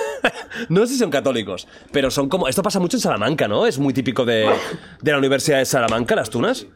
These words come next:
Speaker 2: es posible que
Speaker 1: Sa-,
Speaker 2: sea mucho por Salamanca.
Speaker 1: pero sa-, sabe-, a ver, ¿soy el único que sabe lo que son?
Speaker 2: No, yo sé lo que es, pero
Speaker 1: Con la, con la mandolina esa.
Speaker 2: Yo que viví en Lisboa, Lisboa había a saco.
Speaker 1: ¿A Lisboa, a Lisboa había mucho?
Speaker 2: Es muy típico.
Speaker 1: Que, y cantaban y todo eso, ¿no?
Speaker 2: Y estaba bien.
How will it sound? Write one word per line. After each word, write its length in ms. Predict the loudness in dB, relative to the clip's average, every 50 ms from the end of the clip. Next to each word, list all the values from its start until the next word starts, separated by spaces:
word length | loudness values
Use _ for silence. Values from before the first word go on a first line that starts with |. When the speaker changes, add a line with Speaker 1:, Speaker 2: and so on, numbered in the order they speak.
| _ _ _ _
Speaker 2:
es 60 | _ _
posible 320 | -20 -20 -20 -20 -20 -20 -14
que 60 | -10
Speaker 1:
Sa-, 80 | -10 -10
Speaker 2:
sea 100 | -10 -12
mucho 200 | -20 -20 -20 -20
por 100 | -20 _
Salamanca. 300 | _ -20 -20 -20 -20 -8 -4
Speaker 1:
pero 140 | -2 -2
sa-, 160 | 0 0 -2 -2
sabe-, 260 | 0 0 0 0 0 2
a 60 | 0
ver, 280 | 0 -2 -2 -8 -10
¿soy 180 | -6 -2 0 2
el 60 | 2 2
único 200 | 2 2 0 0
que 40 |
sabe 200 | 0 0 0 2
lo 80 | 0 0
que 80 | -2 -2
son? 180 | -2 -2 -2
Speaker 2:
No, 60 | -2
yo 80 | -8 -12
sé 120 | -14 -16
lo 80 | -16 -16
que 100 | -16 -18
es, 60 | -20 -20
pero 180 | -20 -20 -6 -2
Speaker 1:
Con 160 | 0 0 2
la, 360 | 2 2 2 2 2 0 0
con 100 | 0 0
la 80 | 2 2
mandolina 540 | 2 2 2 2 2 2 2 2 2 2 2
esa. 440 | 0 2 0 2 2 2 -2 -4 _ _ _
Speaker 2:
Yo 80 | _ -14
que 80 | -14 -12
viví 140 | -12 -12
en 60 | -12 -14
Lisboa, 320 | -14 -16 -14 -12 -12 -12
Lisboa 480 | -12 -14 -16 -16 -14 -12 -12 -14 -14 -16
había 200 | -18 -18 -18 -18
a 40 | -18
saco. 300 | -20 -20 -20 -20 -8 -4 -2
Speaker 1:
¿A 60 | 0
Lisboa, 300 | 0 0 0 0 -2 0
a 100 | 0 0
Lisboa 320 | 0 0 0 0 0 0 2
había 200 | 2 2 2 2
mucho? 1300 | 2 0 2 2 2 4 4 4 4 4 2 2 2 2 2 2 2 2 2 2 2 2 2 2 0 0
Speaker 2:
Es 60 | -2
muy 220 | -6 -12 -16 -16 -18
típico. 420 | -20 -20 -20 -20 -20 -20 -20 -20 -20 -20 -6 -4
Speaker 1:
Que, 80 | -4
y 60 | -2
cantaban 520 | 0 0 0 2 2 2 4 4 2 2 2
y 40 | 2
todo 240 | 2 2 2 2 2
eso, 220 | 2 0 0 0
¿no? 200 | 0 0 -2 -4 -14 _ _ _ _ _ _ _ -20 -20 -20
Speaker 2:
Y 160 | -20 -20 -20
estaba 280 | -20 -20 _ -16 -16 -16
bien. 120 | -12 -4